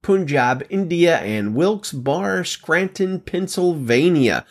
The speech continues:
So let's open with a comment from our YouTube channel from our old friend W W H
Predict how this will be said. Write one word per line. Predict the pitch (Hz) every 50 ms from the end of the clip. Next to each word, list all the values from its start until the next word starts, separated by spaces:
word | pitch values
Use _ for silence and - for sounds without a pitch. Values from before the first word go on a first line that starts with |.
| - - - -
So | - - 175
let's | 175 196 196 -
open | 180 202 196 190 196 180 160
with | 160 147 151
a |
comment | 151 - 165 156 156 165 196 240
from | 226 - 165 147 139
our | 131 117 117
YouTube | 113 117 135 135 135 - 139 135 131 127
channel | - - - 120 120 170 214
from | 208 - 143 131 127
our | 120 120 -
old | 135 143 143 147 139
friend | 135 - - 151 135 143 175 196 190 156
W | 156 131 117 123 131 123 117
W | 110 117 117 107 107 120 120 117 117 113 113
H | 139 202 202 -